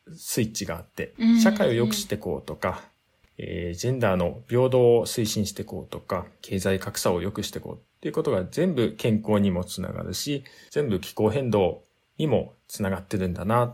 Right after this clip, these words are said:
Speaker 1: という、えー、ことを思っています。まあ、医師の立場で感じてるその社会的な健康問題、あ、健康が社会によって決定づけられているということが、えー、まあ、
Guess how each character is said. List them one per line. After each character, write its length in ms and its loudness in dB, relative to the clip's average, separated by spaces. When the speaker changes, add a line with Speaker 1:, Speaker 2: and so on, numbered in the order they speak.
Speaker 1:
と 100 -8
い 160 -2
う、 180 -6
え 300 -4
ー、 40 -14
こ 160 -20
と 120 -4
を 220 -4
思 160 -6
っ 60 -14
て 340 -14
い 60 -10
ま 140 -6
す。 320 -16
ま 100 0
あ、 140 -2
医 100 -8
師 200 -4
の 220 -4
立 200 -14
場 140 2
で 280 -2
感 240 -4
じ 140 -12
て 120 -8
る 120 -4
そ 140 -4
の 280 0
社 180 -8
会 220 -6
的 240 -8
な 140 0
健 180 -2
康 420 -2
問 180 -2
題、 240 -10
あ、 180 -4
健 200 -2
康 200 -4
が 240 0
社 180 -10
会 160 -4
に 80 -4
よ 80 -4
っ 20 -8
て 360 -2
決 200 -14
定 100 -6
づ 160 -8
け 100 -12
ら 80 -8
れ 80 -12
て 100 -16
い 20 -20
る 140 -20
と 60 -12
い 100 -8
う 40 -12
こ 140 -16
と 140 -12
が、 220 -4
え 320 -6
ー、 60 -10
ま 80 2
あ、 120 -4